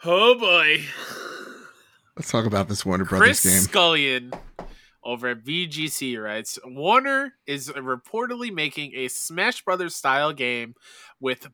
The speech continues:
Speaker 1: Batman and Gandalf." Correct. You heard me correctly, everybody.
Speaker 2: <laughs>
Speaker 1: Corroborated by journalist Jeff Grubb.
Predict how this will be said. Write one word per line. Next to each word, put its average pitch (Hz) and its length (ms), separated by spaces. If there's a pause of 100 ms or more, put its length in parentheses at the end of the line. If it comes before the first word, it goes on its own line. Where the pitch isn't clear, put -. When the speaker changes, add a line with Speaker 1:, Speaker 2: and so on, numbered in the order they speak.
Speaker 1:
Batman 196 720
and 147 300
Gandalf." 92 560
Correct. - 720
You 127 320
heard 156 260
me 170 140
correctly, 127 500
everybody. 98 480 (220)
Speaker 2:
<laughs> - 200
Speaker 1:
Corroborated 196 1000
by 165 240
journalist 165 600
Jeff - 240
Grubb. 113 340